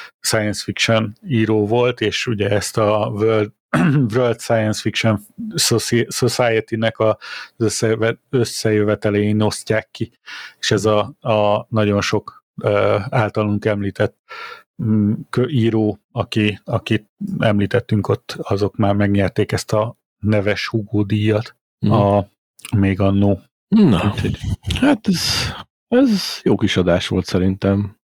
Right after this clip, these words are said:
Speaker 2: Úgyhogy, ö, reméljük, élveztétek ezt az epizódot is, hiszen tudjátok, a Híd Nyugatra Podcast az első alapalján.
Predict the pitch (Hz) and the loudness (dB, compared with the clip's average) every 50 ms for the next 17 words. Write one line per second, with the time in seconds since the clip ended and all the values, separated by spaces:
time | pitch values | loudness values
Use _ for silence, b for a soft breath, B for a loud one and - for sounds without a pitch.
0 | _ _ _ - 117 120 - - - 147 147 143 143 143 139 147 151 156 151 151 | _ _ _ -2 0 0 -2 -2 -2 0 2 2 2 0 0 2 2 2 4 2
1 | 156 165 202 180 117 95 98 101 - - 110 98 90 82 - - 101 92 - 95 | 2 2 2 2 4 2 2 2 2 2 2 2 2 0 0 0 -2 -2 0 -2
2 | - 104 - - 95 92 110 123 127 156 147 156 156 160 156 156 156 - - 151 | -2 -2 -2 -2 -2 -2 -2 -2 0 0 2 4 4 4 2 2 0 0 0 0
3 | - - 147 139 - - 147 135 117 104 95 95 - 139 147 - _ _ _ - | 0 0 0 0 0 0 -2 0 0 0 0 0 0 0 -2 -2 _ _ _ -4
4 | 113 101 101 113 107 104 107 104 104 110 113 - 147 131 - 156 - - - 180 | -2 0 2 2 2 2 2 2 2 0 0 -2 -4 -4 -2 -4 -4 -4 -6 -6
5 | - - - - 165 147 - - 139 - - - - 95 85 90 87 - - 95 | -6 -6 -2 -2 -2 0 0 -2 -2 0 0 2 2 2 2 2 0 0 2 2
6 | 90 101 117 117 120 120 - | 4 4 4 4 2 0 -4